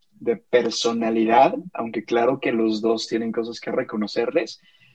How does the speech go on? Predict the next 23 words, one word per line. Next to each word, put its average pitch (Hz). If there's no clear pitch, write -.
pero -
pues 143
creo 170
que 202
como 196
mexicano, 143
un 139
punto 139
de 127
vista 120
muy 135
personal, 127
pues 120
el 117
señor 131
Donald 151
Trump 151
de 147
repente 127
pues -
como 110
que 110
no 123